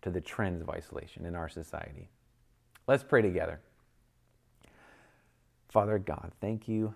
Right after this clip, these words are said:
for the tremendous provision. Thank you for leading us over these past few months and weeks, opening up this space. And I thank you especially for the people. I care so much about the people you've brought to our church and the people that you're yet to bring. I actually think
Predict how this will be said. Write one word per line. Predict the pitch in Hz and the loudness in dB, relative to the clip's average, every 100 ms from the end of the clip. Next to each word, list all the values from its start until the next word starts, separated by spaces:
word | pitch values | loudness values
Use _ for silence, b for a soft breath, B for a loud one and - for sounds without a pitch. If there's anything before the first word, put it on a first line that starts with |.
| - | -10
for | - 95 90 90 87 90 B B - | -10 -6 -2 -2 -2 -6 B B -8
the | 90 | -8
tremendous | - - 90 90 90 98 - | -6 -4 -2 0 -2 -4 -6
provision. | - 82 78 78 78 80 - _ _ - | -8 -4 -4 -4 -10 -12 -16 _ _ -6
Thank | 101 | -6
you | 104 | -6
for | 78 | -8
leading | 85 90 104 117 113 | -6 -2 0 0 0
us | 107 113 - | -4 -6 -8
over | 92 92 | -4 -2
these | 85 80 | -2 -4
past | - 85 82 - - | -6 -8 -10 -14 -16
few | - 90 | -10 -4
months | 104 104 - | -2 -4 -8
and | - 69 | -10 -4
weeks, | 98 98 - - b b b b b b | -4 -4 -10 -20 b b b b b b
opening | 107 107 104 | 2 4 2
up | 92 | 2
this | - | -4
space. | - - 90 92 - - _ - | -8 0 0 0 -6 -20 _ -6
And | 80 78 78 - | -4 -4 -6 -10
I | 107 123 | -12 -6
thank | 98 85 | -4 -2
you | 82 | -4
especially | - - 85 - 82 | -6 -10 -10 -8 -10
for | - | -8
the | 78 - - | -10 -10 -12
people. | - 95 87 95 101 - | -10 -8 -8 -12 -14 -12
I | 82 - | -12 -12
care | - - | -12 -12
so | - - 113 110 | -12 -4 -2 0
much | 85 - | -4 -6
about | 82 80 - - | -8 -8 -10 -12
the | |
people | - 104 98 | -6 -2 -2
you've | 85 80 | -2 -2
brought | 98 95 - - b b b - | 0 -2 -2 -12 b b b -8
to | 82 | -4
our | 82 | -4
church | - 101 98 | 0 0 0
and | 87 | -4
the | |
people | 80 98 92 | -2 -2 0
that | 80 - | -2 -2
you're | 85 80 | -2 -2
yet | 82 95 110 - | 0 4 4 4
to | 110 | -2
bring. | 101 101 107 98 | 0 0 0 -2
I | |
actually | 101 110 131 110 | 0 0 2 2
think | 123 117 - | 2 0 -2